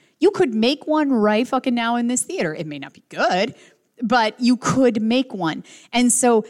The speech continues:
ten grand, five grand, six grand, the world is full of stories of people who have done it. So there's no reason not to. And with that, I'm gonna clear all this contraption. I'm gonna bring up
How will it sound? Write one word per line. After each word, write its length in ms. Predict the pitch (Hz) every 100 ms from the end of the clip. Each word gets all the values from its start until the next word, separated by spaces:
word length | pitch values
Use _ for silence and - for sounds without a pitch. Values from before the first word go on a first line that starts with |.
| - -
ten 280 | 302 302
grand, 340 | 285 226 170 156
five 240 | 240 247
grand, 240 | 240 196 175
six 300 | - 262 -
grand, 320 | 208 165 147 _ _
the 80 | 226
world 480 | 220 269 285 302 254 233
is 160 | 220
full 640 | - - 277 285 302 311 -
of 180 | 240
stories 680 | - - 240 220 175 151 -
of 200 | - 180
people 320 | - 180 175
who 140 | 175 165
have 180 | 156 -
done 220 | 156 -
it. 120 | -
So 240 | - 175
there's 280 | 160 175 170
no 320 | 185 190 196
reason 520 | 208 185 175 160 170 156
not 260 | 147 139
to. 260 | - - - - - _
And 140 | - 202
with 240 | 254 247
that, 320 | - 571 233 240
I'm 120 | 240
gonna 140 | 240 240
clear 300 | - 320 269
all 100 | 208
this 160 | 202
contraption. 580 | - 233 240 262 - 214
I'm 120 | 190
gonna 100 | 202
bring 160 | 214
up 100 | 226